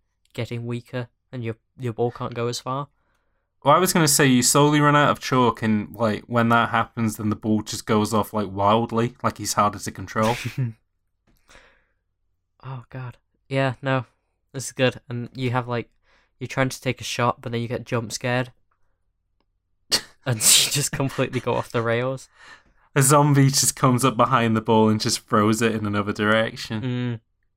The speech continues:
Speaker 1: It's
Speaker 2: Mm,
Speaker 1: really
Speaker 2: I
Speaker 1: scary.
Speaker 2: like it.
Speaker 1: Because everything's so
Speaker 2: It
Speaker 1: big compared to you. Which in its, is,
Speaker 2: Yeah.
Speaker 1: in and of itself is real spooky.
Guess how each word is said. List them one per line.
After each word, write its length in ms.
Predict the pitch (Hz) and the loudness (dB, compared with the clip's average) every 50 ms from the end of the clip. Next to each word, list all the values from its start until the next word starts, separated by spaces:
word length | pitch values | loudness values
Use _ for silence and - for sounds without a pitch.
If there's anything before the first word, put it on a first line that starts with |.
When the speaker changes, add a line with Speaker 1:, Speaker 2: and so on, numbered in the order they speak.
| _ _ _ _ _ _ _ _ _ _ _ _ _ _ _ _ _ _ _ | _ _ _ _ _ _ _ _ _ _ _ _ _ _ _ _ _ _ _
Speaker 1:
It's 240 | - 127 120 117 117 | -8 -6 -4 -2 0
Speaker 2:
Mm, 40 | 120 | 0
Speaker 1:
really 160 | 127 131 127 | 2 2 0
Speaker 2:
I 20 | |
Speaker 1:
scary. 420 | 117 - 110 110 110 113 110 101 101 | 0 -2 -2 0 2 2 0 0 -6
Speaker 2:
like 100 | 107 - | -12 -14
it. 160 | 117 127 143 _ _ _ _ _ _ _ _ _ _ _ _ _ _ _ _ _ _ _ | -18 -18 -18 _ _ _ _ _ _ _ _ _ _ _ _ _ _ _ _ _ _ _
Speaker 1:
Because 300 | - - 135 123 - - _ | -8 -6 -4 -4 -4 -8 _
everything's 400 | - - 139 - - 175 147 120 | 0 0 0 0 0 -4 -2 -2
so 140 | - - 139 | 0 0 0
Speaker 2:
It 80 | 123 - | 0 0
Speaker 1:
big 280 | 131 123 117 104 _ _ _ _ _ _ | -2 -2 -2 -4 _ _ _ _ _ _
compared 300 | 113 107 113 110 104 - | -18 -14 -12 -12 -12 -12
to 80 | - 110 | -14 -14
you. 180 | 110 104 107 - _ _ _ _ _ _ _ _ _ _ _ _ | -12 -12 -14 -14 _ _ _ _ _ _ _ _ _ _ _ _
Which 180 | - - - - | -8 -8 -4 -2
in 60 | 135 | -4
its, 220 | 127 113 120 - 139 127 | -4 -4 -6 -10 -8 -8
is, 100 | 135 120 147 | -6 -4 -4
Speaker 2:
Yeah. 100 | 139 131 | -4 -4
Speaker 1:
in 160 | 127 131 123 | -2 -2 -2
and 100 | 120 113 | -2 -2
of 140 | 113 110 107 | -4 -4 -6
itself 340 | 110 - - 123 113 110 - | -8 -6 -4 -4 -4 -4 -6
is 200 | 107 104 - - | -12 -12 -12 -14
real 320 | - 127 117 117 110 104 104 | -14 -8 -6 -6 -6 -6 -8
spooky. 540 | - - _ 107 104 - _ 104 107 107 | -12 -16 _ -16 -16 -16 _ -16 -18 -18